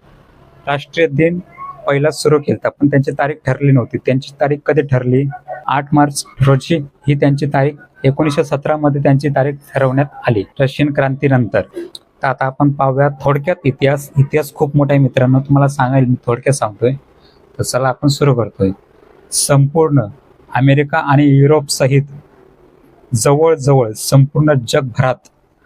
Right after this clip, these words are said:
स्त्रियांना विसाव्या शतकाच्या सुरुवातीपर्यंत मतदानाचा हक्क नाकारलेला होता. पुरुषप्रधान व्यवस्थेतील स्त्री-पुरुष विषमतेचे हे एक ढळढळीत उदाहरण.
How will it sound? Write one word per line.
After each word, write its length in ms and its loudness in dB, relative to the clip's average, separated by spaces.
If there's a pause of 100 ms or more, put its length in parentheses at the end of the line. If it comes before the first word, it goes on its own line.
(140)
स्त्रियांना 520 2 (240)
विसाव्या 420 0
शतकाच्या 560 -4
सुरुवातीपर्यंत 960 0 (440)
मतदानाचा 600 2
हक्क 360 -4 (460)
नाकारलेला 760 0 (460)
होता. 220 -2 (1000)
पुरुषप्रधान 720 -2 (160)
व्यवस्थेतील 640 0 (240)
स्त्री-पुरुष 840 -4 (420)
विषमतेचे 680 0
हे 200 2 (300)
एक 200 0 (560)
ढळढळीत 560 2 (420)
उदाहरण. 420 0